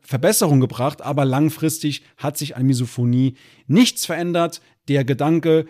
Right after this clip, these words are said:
„Nichts hilft gegen Misophonie“, verschlimmert sich oder verhärtet sich, dann bin ich eben so, „Bei mir klappt das alles sowieso nicht, ich habe sowieso keine Zeit.“ Also wie gesagt, die Ausredenpalette,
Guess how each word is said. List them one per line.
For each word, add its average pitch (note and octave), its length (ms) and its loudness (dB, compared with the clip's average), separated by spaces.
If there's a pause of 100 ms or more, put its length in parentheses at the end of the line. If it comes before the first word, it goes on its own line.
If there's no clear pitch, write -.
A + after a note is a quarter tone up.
(140)
„Nichts F#3+ 360 -2
hilft F3 280 2
gegen C#3+ 180 2
Misophonie“, B2+ 640 2 (320)
verschlimmert F#3+ 540 0
sich F3 300 -4
oder B2+ 240 -2
verhärtet C#3+ 560 0
sich, E3 260 -2 (260)
dann F3 160 0
bin A3 140 2
ich A#3 180 -2
eben G3+ 240 -2
so, F#3+ 380 2 (160)
„Bei A#2+ 80 -4
mir C#3+ 160 4
klappt D#3 320 -2
das D#3 140 -4
alles C3+ 240 -4
sowieso B2+ 400 2
nicht, D3 260 4 (100)
ich - 120 -8
habe B2+ 100 -2
sowieso C3+ 400 2
keine C3+ 300 0
Zeit.“ C#3 300 0
Also C3 200 -2
wie D#3+ 80 4
gesagt, D3+ 340 2
die C3+ 120 -4
Ausredenpalette, D3 960 -2